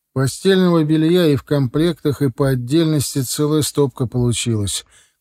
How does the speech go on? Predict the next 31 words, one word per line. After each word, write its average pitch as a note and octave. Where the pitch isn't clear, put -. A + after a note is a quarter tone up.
Кто-то G3+
преподнес D3+
набор D3
мельхиоровых D3
чайных C#3
ложек, C3
а G2+
кто-то D3+
целый C#3+
набор C3
приборов C3
на B2+
двенадцать C3
персон C#3
в -
красивом A2
чемоданчике C#3
с -
красным C#3+
бархатом A2
внутри. G#2+
Ох, G2+
мама A#2+
с A#2
Галией C#3
аж C#3
дышать C3
перестали, A2+
как A#2
коробку B2+
открыли. G#2